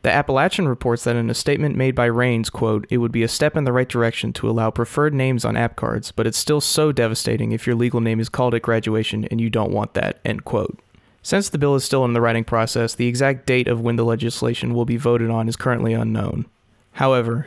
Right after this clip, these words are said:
Negan feels that even discussing the bill is a step in the right direction for trans students to have their identities respected on campus.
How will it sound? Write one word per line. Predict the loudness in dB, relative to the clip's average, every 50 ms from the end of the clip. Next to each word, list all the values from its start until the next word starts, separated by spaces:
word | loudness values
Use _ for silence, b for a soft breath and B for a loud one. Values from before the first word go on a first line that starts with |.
| -6 -4
Negan | 0 0 2 2 2 2 0 0
feels | 0 0 2 2 2 2
that | 2 0 2
even | 2 0 0 0 0
discussing | 0 0 0 0 0 0 0 0 0
the | 0 0
bill | 0 0 0 0
is | 0 0
a | -2
step | -2 0 -2 -2 -2
in | -2 -2
the | 0 0
right | 0 0 0
direction | 0 0 0 0 0 -2 -4 -6 -6
for | -4 -4 -4 -4
trans | -2 0 0 2 0 0
students | 0 0 0 0 0 0 -2 -2
to | -2 0
have | 0 0 0
their | 0 0 0
identities | 0 0 0 -2 -2 0 -2 -2 -2 -4
respected | -4 -4 -2 -2 -2 -2 -2 -2 -2
on | -2 -2 -2 -2
campus. | -4 -4 -6 -6 -6 -6 -6 -6 -6 -8 -8 -12